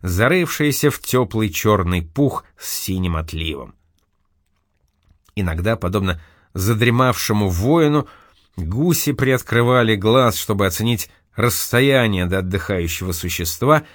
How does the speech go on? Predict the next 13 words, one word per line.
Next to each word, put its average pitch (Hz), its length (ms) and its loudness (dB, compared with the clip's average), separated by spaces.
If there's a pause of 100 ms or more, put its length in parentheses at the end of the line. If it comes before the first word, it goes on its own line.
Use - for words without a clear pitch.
(320)
бесцеремонно 117 960 0
развалившегося 127 920 2
на 95 220 0
глади 101 640 0 (100)
их - 300 -4
реки. 98 640 -2 (1120)
Тени 156 440 2
от 123 240 -4
деревьев 117 680 0
по 110 120 -2
берегам 104 420 0
стали 95 340 -2
длинными, 135 760 0